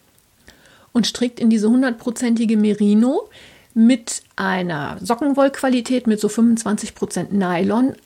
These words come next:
ein Muster ein. Da braucht ihr von der Sockenwolle für das Muster wahrscheinlich nicht so viele Maschen. Aber wenn ihr die ganze Geschichte dann gewaschen habt, kann euch passieren,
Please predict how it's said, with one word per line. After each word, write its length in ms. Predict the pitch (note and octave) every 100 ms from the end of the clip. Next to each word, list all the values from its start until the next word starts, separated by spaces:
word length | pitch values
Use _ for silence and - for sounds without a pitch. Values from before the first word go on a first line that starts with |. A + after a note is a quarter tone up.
| _
ein 360 | G3 G#3 B3+
Muster 440 | C4 A#3+ - - -
ein. 200 | - F3+ _ _ _ _ _ _ _ _ _ _ - - - _ _ _ _ _ _ _ _
Da 120 | F#3+
braucht 320 | F3 F#3 -
ihr 80 | G#3+
von 160 | A3
der 120 | F#3+ F3+
Sockenwolle 540 | F#3 B3 A#3+ B3 C4+
für 120 | A#3+
das 180 | F3+ F3+
Muster 340 | G#3+ G#3+ C4
wahrscheinlich 420 | A#3 A3+ G#3 F#3+ G3
nicht 200 | F#3+ -
so 400 | - - G3+ F#3+
viele 320 | - B3+ C#4+
Maschen. 380 | C4+ C#4+ - F#4 - - - - - -
Aber 220 | - A#3+ B3+
wenn 120 | B3+
ihr 80 | B3+
die 120 | A#3+
ganze 280 | B3+ B3 A3+
Geschichte 420 | A#3 E4 - A#3
dann 180 | G#3+ G#3+
gewaschen 440 | A3+ C4+ - E3+
habt, 420 | F3 A3+ - - _ _
kann 220 | - A#3
euch 200 | G#3 A3
passieren, 640 | - A3 - A#3 A3+ A3+